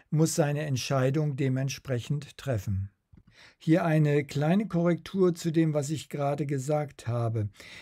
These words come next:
Ich glaube, dass an diesem Tag das universale Sonntagsgesetz in Kraft tritt und nicht erst erlassen wird. Die kleine Zeit der Trübsal in Jakob beginnt mit dem nationalen Sonntagsgesetz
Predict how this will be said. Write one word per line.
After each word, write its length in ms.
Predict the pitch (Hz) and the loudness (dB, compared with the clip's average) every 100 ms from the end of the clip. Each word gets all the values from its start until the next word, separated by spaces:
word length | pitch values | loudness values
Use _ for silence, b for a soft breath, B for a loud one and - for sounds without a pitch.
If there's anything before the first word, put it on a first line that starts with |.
| B | B
Ich 220 | 170 113 | -4 -2
glaube, 320 | 165 151 147 | 4 4 4
dass 260 | 151 151 139 | 4 2 0
an 140 | 160 | 0
diesem 260 | 139 143 151 | 0 0 0
Tag 460 | - 147 147 151 - | 0 0 0 -2 -2
das 200 | 139 - | -4 -2
universale 760 | - 160 147 143 139 135 135 | 0 2 4 2 4 4 2
Sonntagsgesetz 960 | 123 143 151 151 - - 139 143 135 - B B | 0 -2 -2 -4 -6 -6 -2 -2 -4 -10 B B
in 240 | 131 123 | -2 -2
Kraft 460 | - 165 170 170 - | -4 0 0 -2 -6
tritt 320 | 131 110 - B B | -2 -2 -2 B B
und 220 | 131 135 | 2 4
nicht 260 | 147 - | 2 -2
erst 460 | - 139 123 - - | -4 -2 -2 -6 -4
erlassen 560 | 135 135 151 - 135 107 | -2 0 -2 -2 -2 0
wird. 440 | 104 98 - - _ - - - B B B | 0 -2 -6 -18 _ -20 -20 -20 B B B
Die 560 | 131 135 135 139 196 170 | 2 6 6 6 4 0
kleine 400 | - 151 170 170 | 0 4 4 2
Zeit 320 | 165 160 156 | 2 2 2
der 160 | 143 | 0
Trübsal 640 | - - 180 175 185 165 165 | 0 -2 -2 0 2 2 2
in 160 | 151 | 0
Jakob 560 | 135 131 151 170 165 160 | 0 0 0 0 -2 0
beginnt 440 | 151 135 165 147 | -2 2 2 2
mit 220 | 147 170 180 | 0 0 2
dem 100 | 165 | 2
nationalen 640 | 151 143 151 156 147 143 | 0 -2 -2 0 0 -2
Sonntagsgesetz 1080 | 127 143 143 151 139 - 156 135 139 139 - | 0 -2 0 -4 -4 -6 -4 -2 -2 -4 -12